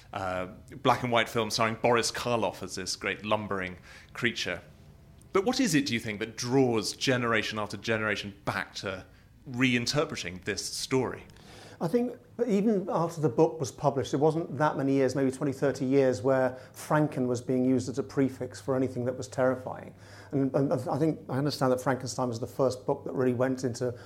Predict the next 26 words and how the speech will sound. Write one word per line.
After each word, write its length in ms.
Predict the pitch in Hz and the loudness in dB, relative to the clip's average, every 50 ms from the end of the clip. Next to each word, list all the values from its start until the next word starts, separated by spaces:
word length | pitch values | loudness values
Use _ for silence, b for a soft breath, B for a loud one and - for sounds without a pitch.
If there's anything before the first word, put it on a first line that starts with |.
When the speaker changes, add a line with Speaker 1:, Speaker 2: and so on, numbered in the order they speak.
| B - | B -2
Speaker 2:
when 160 | 143 131 120 | -2 -2 -2
science 500 | - - - 143 135 131 135 135 - - | -2 -2 -2 0 0 0 0 -2 -4 -2
goes 380 | - 139 127 127 123 110 104 | 2 4 4 4 4 2 0
wrong. 440 | 139 139 147 147 139 127 117 120 117 B B B B B B | 2 4 4 6 4 2 0 -4 -8 B B B B B B
Well, 80 | - 156 | 4 6
obviously 240 | 170 170 156 175 165 | 6 6 4 0 0
science 480 | - - - 156 143 139 139 - - | 0 2 2 4 4 2 2 0 -2
evolves, 640 | 131 110 110 127 123 127 143 165 165 160 - - B B B B B B - | -2 2 4 6 6 6 6 2 0 -4 -8 -12 B B B B B B 0
uh, 240 | 139 135 135 127 135 | 2 4 4 4 4
and, 180 | - 135 139 139 | 4 4 4 4
and, 280 | - 135 135 127 135 | 4 4 4 4 4
and, 160 | - 131 143 165 | 4 4 4 4
and 160 | 139 143 135 | 4 6 6
with 160 | 135 131 143 | 6 6 6
e-, 120 | 147 160 | 6 6
every 240 | - 143 143 139 151 | 4 4 4 4 4
new 200 | 143 147 143 139 | 4 4 4 4
development, 600 | 117 131 113 110 135 131 139 - - 131 135 143 | 2 2 2 4 4 4 4 2 0 0 0 0
whether 280 | - 143 127 120 123 139 | 2 0 0 2 2 0
it's 160 | 139 - - | 0 0 0
A 180 | 143 135 135 135 | 2 4 4 4
I 240 | 135 135 139 139 | 4 4 4 4
or 100 | 131 123 | 4 4
whether 280 | 123 127 127 123 120 123 | 4 4 4 4 2 0
it's, 260 | - - - - - | 0 0 -2 0 2
um, 300 | 127 123 123 123 120 120 | 2 4 4 2 0 0